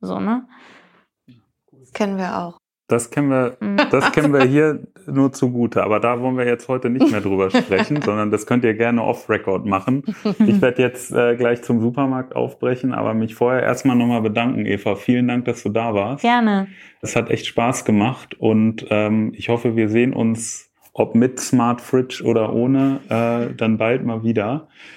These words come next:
Speaker 3: Eine letzte Frage, das ist so unser, unser Evergreen.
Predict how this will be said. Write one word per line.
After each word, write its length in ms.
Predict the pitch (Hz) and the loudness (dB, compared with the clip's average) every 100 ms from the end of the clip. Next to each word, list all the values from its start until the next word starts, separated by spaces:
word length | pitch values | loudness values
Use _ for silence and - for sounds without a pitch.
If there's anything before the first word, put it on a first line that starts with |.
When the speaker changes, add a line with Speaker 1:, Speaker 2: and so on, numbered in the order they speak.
| - _ - | -20 _ -2
Speaker 3:
Eine 320 | 120 156 151 | 2 4 4
letzte 400 | 143 147 - 147 | 2 0 -2 -2
Frage, 520 | - 127 143 151 147 | 0 0 2 2 0
das 200 | 127 120 | 0 0
ist 140 | 127 - | -2 0
so 160 | 127 | 0
unser, 540 | 123 120 117 117 117 104 | 2 2 0 0 -4 -6
unser 580 | 117 113 113 107 110 | -4 -2 0 -2 -2
Evergreen. 800 | 131 135 123 123 123 135 143 - | -2 0 -2 0 0 2 0 -6